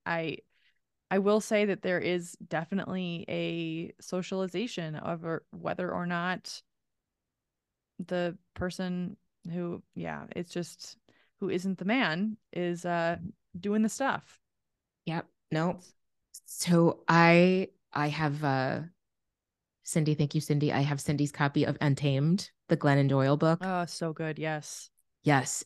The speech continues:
Speaker 2: Um, and I've never read her before. I mean, I've listened to her before, but I am realizing I've never read anything by her before. So I don't know if this is always her storytelling style of these, like, disjointed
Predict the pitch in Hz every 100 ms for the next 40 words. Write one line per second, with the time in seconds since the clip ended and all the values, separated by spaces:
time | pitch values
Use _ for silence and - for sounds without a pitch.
0 | _ 160 156 147 - 185 285 302 359 277
1 | 170 170 170 156 - 180 175 165 160 190
2 | 214 208 214 214 220 226 196 147 156 -
3 | _ _ _ - 165 208 202 165 156 143
4 | 151 139 139 147 143 135 139 131 135 -
5 | - _ - 156 - 139 143 - 160 165
6 | 220 208 190 180 175 151 151 147 147 156
7 | 139 147 143 135 139 147 139 143 139 135
8 | 120 135 - - - - - - - 170
9 | 147 151 147 151 165 143 143